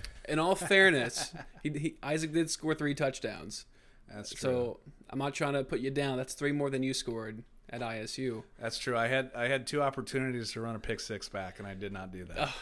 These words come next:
Speaker 1: I called. I think I called one of your last games you played. It was when I first got into broadcasting. But another story for another time. Um, this, you have the floor. Thirty seconds. Plug whatever you need to. What's going on with your life? Just remind people about events, whatever you need.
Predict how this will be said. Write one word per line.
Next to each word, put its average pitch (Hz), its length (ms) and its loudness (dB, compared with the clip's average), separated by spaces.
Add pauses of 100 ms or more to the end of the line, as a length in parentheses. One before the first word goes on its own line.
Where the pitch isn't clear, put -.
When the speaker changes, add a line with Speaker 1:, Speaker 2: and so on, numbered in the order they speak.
(420)
Speaker 1:
I 175 120 8
called. 202 380 4
I 147 60 2
think 208 160 4
I 170 60 4
called 151 260 4
one 135 80 4
of 131 60 2
your 123 100 0
last 120 380 -6
games 123 240 -6
you - 80 -10
played. 113 440 -8
It 127 60 -10
was 131 140 -6
when 135 100 0
I 123 40 -4
first 135 240 0
got 120 80 -4
into 113 100 -6
broadcasting. 110 600 -6
But 117 140 -4 (340)
another 220 280 10
story 185 280 10
for 160 140 6
another 147 220 6
time. 135 400 4 (320)
Um, 143 320 4 (960)
this, 151 240 -2
you 175 160 12
have 185 80 12
the 160 80 2
floor. 123 260 4
Thirty 185 260 4
seconds. 175 540 2 (220)
Plug 165 260 4
whatever 160 260 4
you 151 120 4
need 139 220 2
to. 139 300 4 (220)
What's 135 220 0
going 151 200 6
on 147 60 8
with 143 100 2
your 139 120 4
life? 135 300 4
Just 135 200 -4
remind 135 560 2
people 131 200 2
about 117 200 0 (160)
events, 143 340 0
whatever 127 200 2
you 120 60 -2
need. 104 180 -6